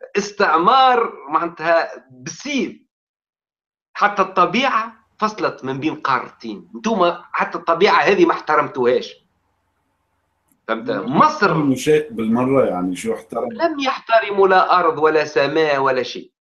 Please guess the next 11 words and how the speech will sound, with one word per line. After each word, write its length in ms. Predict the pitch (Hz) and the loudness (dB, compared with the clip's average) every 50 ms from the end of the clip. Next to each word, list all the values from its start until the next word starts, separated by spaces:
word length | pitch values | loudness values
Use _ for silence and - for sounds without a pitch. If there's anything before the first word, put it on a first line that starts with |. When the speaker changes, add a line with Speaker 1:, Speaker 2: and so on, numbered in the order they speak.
| - | 0
Speaker 1:
المهم، 500 | 220 262 247 233 175 147 117 101 - - _ _ _ _ _ _ _ _ _ _ _ _ _ _ _ _ _ _ _ _ - - - - - | 2 4 4 4 4 2 -2 -4 -8 -16 _ _ _ _ _ _ _ _ _ _ _ _ _ _ _ _ _ _ _ _ -20 -20 -18 -10 -4
هنا 220 | 147 196 269 349 | -2 2 2 4
نرجع 360 | 339 339 349 311 226 247 254 | 4 4 2 2 2 2 2
للأسطورة، 720 | 262 196 - 190 185 - - 240 214 185 165 170 180 - - - | 2 2 0 -2 -4 -2 -2 0 2 4 4 4 4 2 -2 -2
يعني 180 | 120 113 120 120 | -2 -2 -2 -2
باش 180 | 113 - - | -6 -8 -12
يقول، 280 | - - 214 208 - - | -4 -4 -2 -2 -2 -6
باش 120 | 127 123 | -10 -4
نوريك 280 | 147 156 165 196 196 180 | -2 0 0 0 -2 -4
التقارب 640 | 165 - - 156 156 - - 214 220 190 160 - 127 | -8 -2 -2 -4 -2 0 2 2 2 2 2 0 -2
الموجود، 640 | 123 120 120 120 120 113 139 151 151 135 120 - | -6 -6 -6 -6 -6 -8 -12 -12 -6 -6 -6 -6